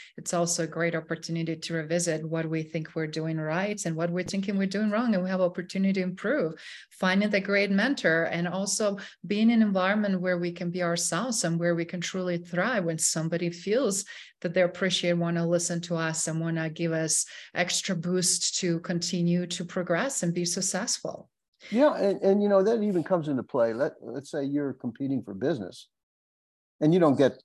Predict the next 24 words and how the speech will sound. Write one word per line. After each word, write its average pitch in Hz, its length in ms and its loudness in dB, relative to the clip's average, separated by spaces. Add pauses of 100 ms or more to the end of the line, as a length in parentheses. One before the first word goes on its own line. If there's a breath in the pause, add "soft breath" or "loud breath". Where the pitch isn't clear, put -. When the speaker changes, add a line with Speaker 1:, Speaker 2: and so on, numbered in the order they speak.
(100)
Speaker 2:
the 107 80 -4
contract. 98 580 -6 (600)
Speaker 1:
Yes. 175 520 -8 (180)
Speaker 2:
You 180 100 6
know, 139 300 4 (880)
there's 202 180 4
nothing 294 280 4
wrong 180 200 6
with 135 140 2
following 135 420 4
up 117 140 -4
with 107 100 -8
your 98 100 -6
client. 98 340 -6
Say, 104 100 -8
"Listen, 120 400 -4
I 117 100 -2
know 139 380 2
you 127 120 2
went 123 160 -2
in 117 80 -4
a - 20 -6
different 127 260 -2
direction, 113 500 -2